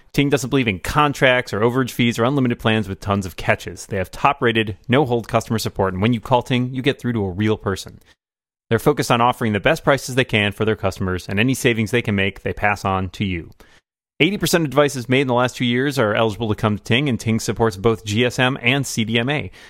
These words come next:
Ting even allows you to get the latest iPhone as soon as it launches, along with AppleCare, too. If you're stuck in a contract, Ting will offer a twenty-five percent credit off your early termination fee as well. That's up to seventy-five dollars per device that you bring.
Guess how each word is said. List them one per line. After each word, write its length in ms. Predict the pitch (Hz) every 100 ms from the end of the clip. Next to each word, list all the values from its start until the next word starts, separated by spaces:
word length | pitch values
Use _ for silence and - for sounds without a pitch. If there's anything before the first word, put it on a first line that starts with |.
| -
Ting 220 | - 175 -
even 200 | 147 165
allows 300 | 147 143 135
you 60 |
to 60 | 135
get 120 | 139
the 80 | 107
latest 300 | 104 139 135
iPhone 320 | 131 135 123
as 80 | 107
soon 140 | 120
as 100 | 104
it 40 | 107
launches, 380 | 117 131 131 123
along 280 | 104 104 113
with 120 | 110
AppleCare, 600 | 98 98 110 110 101 95 - -
too. 300 | 104 - 101 _ - - - _ -
If 100 | 110
you're 60 | 117
stuck 180 | 147
in 60 | 131
a 40 |
contract, 520 | 123 139 139 151 143 -
Ting 200 | 160 151
will 160 | 160
offer 320 | 185 143 151
a 120 | 127 143
twenty-five 520 | - 196 190 185 180
percent 260 | - 185
credit 280 | - 196 190
off 200 | - 127
your 100 | 127
early 260 | 127 127 135
termination 460 | - 151 165 143
fee 160 | 123 131
as 100 | 135
well. 240 | 135 160
That's 200 | 123 131 -
up 120 | 120
to 80 | -
seventy-five 560 | 131 - 160 160 156 151
dollars 340 | 147 160 123
per 200 | - 131
device 360 | 117 110 110 -
that 180 | 110 98
you 80 |
bring. 460 | 110 98 92 85